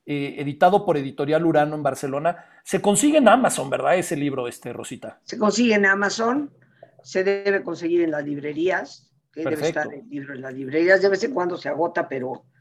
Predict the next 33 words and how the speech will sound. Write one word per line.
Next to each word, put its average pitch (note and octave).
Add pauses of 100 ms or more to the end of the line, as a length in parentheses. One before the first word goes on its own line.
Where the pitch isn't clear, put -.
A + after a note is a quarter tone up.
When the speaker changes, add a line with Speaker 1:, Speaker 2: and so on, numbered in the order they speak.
(420)
Speaker 2:
debe, D#3
debe D#3
de C#3
estar C3+
ahí B2+
presente, D3
¿no? -
Speaker 1:
Perfecto, D#3
para C3+
que C#3+
se -
animen E3+
a, C#3+
a B2+
comprarlo. D#3+ (340)
Y, F3+
y F#3
invitar F#3+
a D4
la A#3+
gente B3
a A#3+
que A3
te -
busquen G3
en D3
redes G3+
sociales F#3
y -
también D#3
en G3
tu F3+
página F3